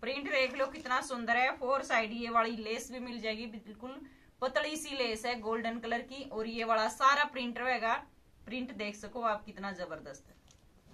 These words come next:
स्टॉल बिल्कुल भीड़े रहेंगे जी, देख के लेना अपना साइज।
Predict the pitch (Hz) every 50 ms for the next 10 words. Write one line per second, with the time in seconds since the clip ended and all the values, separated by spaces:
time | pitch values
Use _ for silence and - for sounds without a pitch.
0 | - - - - - - - - - - - 247 247 262 285 311 311 - 320 302
1 | 294 320 311 277 302 285 262 262 262 277 285 285 285 285 285 277 247 262 233 226
2 | 262 262 262 - - 269 254 262 254 240 240 247 269 262 240 233 233 - 226 190
3 | 180 170 170 - -